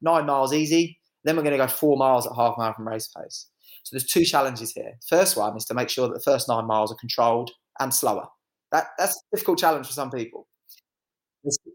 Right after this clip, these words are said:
the second challenge is that, well, now we're already in a fatigue state. I've run nine miles. That's difficult for any runner. Now you're asking me to work harder and work at a pace that is something I wanna sort of mimic on race day.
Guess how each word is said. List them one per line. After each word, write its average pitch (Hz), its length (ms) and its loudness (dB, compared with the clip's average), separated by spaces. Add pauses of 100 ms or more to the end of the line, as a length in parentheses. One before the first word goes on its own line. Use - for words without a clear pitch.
(120)
the 151 100 4
second 175 300 2
challenge 123 340 2
is 120 200 -2
that, 120 200 2 (160)
well, 131 180 -2
now 147 220 2
we're 151 120 0
already 123 280 -2
in 117 80 -2
a 113 40 -4
fatigue 117 380 -4
state. 113 320 -2 (240)
I've 123 160 2
run 143 220 0
nine 127 200 0
miles. 113 320 0
That's - 160 -4
difficult - 360 -6
for 120 40 -8
any 123 120 -4
runner. 101 340 -8 (540)
Now 143 340 2
you're 143 200 4
asking 135 280 0
me 123 80 -6
to 120 100 -2
work 135 280 2
harder 117 400 2 (160)
and 147 320 0
work 135 400 4
at 120 160 0 (320)
a 120 80 -8
pace 120 400 -2
that 123 180 -2
is 117 160 -4 (220)
something 120 340 -4
I 117 60 2
wanna 113 380 -2
sort - 160 -10
of 117 40 -8
mimic 117 300 -4
on 123 120 -14
race 117 240 -4
day. - 200 -8